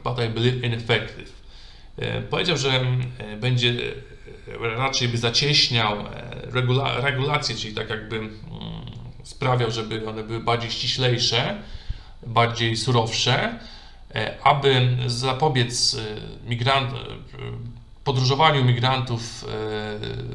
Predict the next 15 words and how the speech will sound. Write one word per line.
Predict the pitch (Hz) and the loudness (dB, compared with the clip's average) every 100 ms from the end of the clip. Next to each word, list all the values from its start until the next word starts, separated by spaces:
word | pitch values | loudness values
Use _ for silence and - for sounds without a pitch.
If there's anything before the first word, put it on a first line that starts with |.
| 123 - - | -10 -14 -10
przyjeżdżaniu, | - 120 113 147 143 120 110 104 107 - - - | -2 2 4 4 4 2 0 -4 -10 -12 -14 -6
aby | 117 120 | -4 0
zapobiec | 120 117 131 123 123 - 117 110 | 0 0 0 0 0 -4 -4 0
temu, | 131 113 | 2 2
żeby | 113 113 113 110 110 | 2 0 -2 -4 -4
migranci, | 113 120 123 123 123 120 | -4 0 0 0 -2 -4
żeby | 120 117 | -4 -2
migranci | 117 120 120 127 127 120 | 0 0 2 2 0 -2
nie | |
przyjeżdżali | 110 - 113 117 127 120 113 - - - - | -4 -2 -2 2 4 4 2 -4 -12 -16 -6
do | 120 | -2
Wielkiej | 120 120 120 | 0 0 0
Brytanii | - 123 120 | 0 0 0
tylko, | 123 123 120 | -2 -2 0
żeby, | 117 110 113 107 | 0 0 0 -2